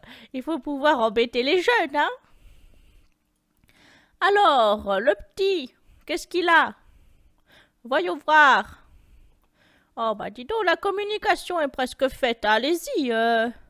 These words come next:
Clémentine. Apprenez-lui à parler quand même.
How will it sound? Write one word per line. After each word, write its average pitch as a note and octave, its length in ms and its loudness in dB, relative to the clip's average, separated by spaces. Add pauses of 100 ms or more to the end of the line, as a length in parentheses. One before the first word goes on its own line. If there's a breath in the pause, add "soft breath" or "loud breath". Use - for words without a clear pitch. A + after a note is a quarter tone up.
(600 soft breath)
Clémentine. B3 840 -6 (1200)
Apprenez-lui C#4 580 -2
à B3 80 2
parler E4 460 0
quand A3 120 -6
même. G#3+ 360 -2